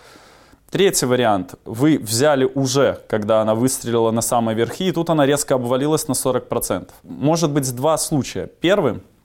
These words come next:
это если вы купили на хаях, э, с плохими фундаментальными предпосылками. Представим себе ситуацию, есть криптовалюта, назовем ее криптовалюта X.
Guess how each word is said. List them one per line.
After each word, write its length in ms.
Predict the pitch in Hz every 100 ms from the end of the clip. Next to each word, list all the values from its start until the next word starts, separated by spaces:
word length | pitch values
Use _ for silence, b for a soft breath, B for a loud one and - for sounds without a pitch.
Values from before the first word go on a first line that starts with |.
| _ - _ _ -
это 240 | 143 143
если 340 | 131 143 -
вы 160 | 123 135
купили 520 | 135 131 - 156 123
на 120 | 110
хаях, 640 | 113 - 117 147 185 - B B B B B B B
э, 360 | - 113 110 101
с 100 | -
плохими 460 | - 131 - 175 151
фундаментальными 760 | - 127 127 127 143 135 131
предпосылками. 720 | 120 113 123 - 110 - - - _ - _
Представим 500 | - 143 - 175 151
себе 200 | 135 131
ситуацию, 540 | 135 - 147 196 202 131
есть 140 | 123
криптовалюта, 640 | - 123 - 120 170 190 139
назовем 500 | 120 117 120 151 147
ее 120 | 135
криптовалюта 580 | 131 113 - 123 131 -
X. 480 | - 120 - -